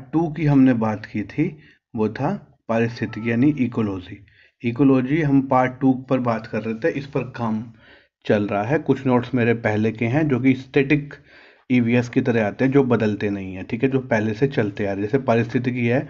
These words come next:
तो एक तरह से साइंस की तरह से इसे हम समझ सकते हैं, इसलिए इसके जो नोट्स हैं वो पिछले नोट्स थे और उसके अलावा इसके नए नोट्स बन रहे हैं, तो दोनों को मिलाकर पार्ट टू तैयार होगा और पार्ट थ्री पूरा ही नया तैयार होने वाला है।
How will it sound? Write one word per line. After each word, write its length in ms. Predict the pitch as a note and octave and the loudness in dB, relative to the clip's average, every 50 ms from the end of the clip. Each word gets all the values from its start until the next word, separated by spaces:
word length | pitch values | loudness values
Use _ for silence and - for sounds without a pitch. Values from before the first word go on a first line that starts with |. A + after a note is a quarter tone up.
| - - - - _ _ - | -12 -18 -20 -20 _ _ 4
तो 80 | D3+ | 4
एक 140 | D3+ D3 D3 | 4 4 2
तरह 200 | D3 D3+ D#3+ E3 | 0 0 0 0
से 0 | |
साइंस 340 | D3+ - D3 D3 D3+ D#3 D3+ | 0 2 4 4 4 2 0
की 140 | - E3+ D3+ | 0 -2 -2
तरह 640 | D3 - - - _ - C3 B2+ B2+ B2+ B2+ B2 | -2 -4 -10 -14 _ 0 2 2 4 2 0 -2
से 220 | - - - - - - | -4 -8 -10 -6 -2 -2
इसे 220 | B2 A#2 C3+ C#3 | -2 2 2 2
हम 180 | B2 C3 D3 D3 | 4 4 2 2
समझ 300 | D3 - A2+ A2 A2 A2 | 2 2 2 2 0 -2
सकते 320 | - - - - - - | -4 -10 -12 -12 -12 -12
हैं, 120 | F#2 F#2 G2 - _ _ _ _ _ _ - | -12 -12 -14 -18 _ _ _ _ _ _ -6
इसलिए 360 | C3+ A2+ A#2+ C3+ B2 B2 D3 | -6 -4 0 2 4 4 4
इसके 320 | C#3+ C#3+ C3+ C#3+ - - D3 | 4 4 0 -2 0 0 2
जो 100 | D3 D3 | 4 6
नोट्स 360 | C3+ B2 B2 A#2 A#2+ - - | 6 6 4 2 0 0 4
हैं 60 | D3 | 4
वो 80 | D3+ D3 D3 - - | 4 4 2 2 -2
पिछले 320 | D3 C#3+ C#3+ D#3 D#3+ D3+ | -2 0 2 4 4 4
नोट्स 260 | C#3+ A#2+ A2+ A2 - - - - | 4 4 0 -2 -4 -6 -2 0
थे 80 | C#3+ E3 E3 - - - - _ _ - | 0 0 0 -4 -12 -20 -20 _ _ 2
और 120 | C3 C3+ | 4 4
उसके 220 | C3+ C3+ - - E3 | 4 2 0 0 0
अलावा 400 | - C3 B2+ A#2+ A#2+ B2 C#3 C#3 | 2 2 2 4 4 4 4 2
इसके 260 | C3 C3 - D#3+ D3+ | 2 2 2 2 4
नए 300 | D3 A#2+ B2 B2+ C3 B2+ | 4 4 2 2 2 2
नोट्स 320 | A#2 A2+ A2 G#2 - - | 0 0 -2 -4 -4 -6
बन 260 | A2+ G#2 G#2+ G2+ G2+ G2 | -6 -6 -4 -4 -4 -4
रहे 120 | G2 G#2 | -4 -4
हैं, 100 | G#2 G#2 - - - - - _ | -6 -6 -10 -18 -20 -20 -8 _
तो 60 | - C3 | -4 2
दोनों 320 | C3 C3 C3 C3+ D3 D3 | 4 6 6 6 6 6
को 120 | D3 D#3 | 6 6
मिलाकर 600 | C#3+ C3 C3 B2+ C3+ C3+ C#3+ C#3+ C#3+ - A#2+ B2+ D#3 E3 - - - - _ _ _ _ | 6 6 6 6 6 6 4 4 2 2 2 2 2 0 -6 -16 -20 -20 _ _ _ _
पार्ट 240 | B2 B2 B2 B2 A#2+ A#2+ - | 4 6 6 4 2 0 2
टू 140 | B2+ A#2+ B2 | 2 2 2
तैयार 400 | B2 A#2 A2+ A2+ A2+ A2+ A2+ A2+ | 2 2 2 2 2 2 0 0
होगा 400 | A2+ A#2 A2+ B2+ C#3 E3+ F3 - - _ _ _ - - | 0 0 2 2 2 2 0 -6 -14 _ _ _ -8 -2
और 160 | A#2+ A2+ A2 A#2 | -2 -2 0 2
पार्ट 240 | B2+ B2+ C3+ C#3 C3+ | 4 4 4 4 2
थ्री 240 | C3+ - - D#3 F3 | -2 -2 0 0 0
पूरा 380 | D3 - - C3 C3 C3 C3 B2+ | 0 -2 -2 0 2 2 2 2
ही 240 | B2 C#3+ D#3 D3+ D3 - - B2+ | 2 0 0 -2 -2 -6 -2 2
नया 320 | C3 C3+ C3+ B2+ A2+ G#2+ | 4 4 4 4 2 -2
तैयार 340 | G2 F2+ G#2 G2 G2+ G2 F#2+ | -4 -6 -6 -6 -6 -6 -6
होने 220 | G2 G2+ G2 G2+ G#2+ | -8 -10 -10 -12 -12
वाला 260 | G#2+ A2 A#2 A#2 A#2 | -12 -12 -14 -14 -16
है। 80 | A2+ | -16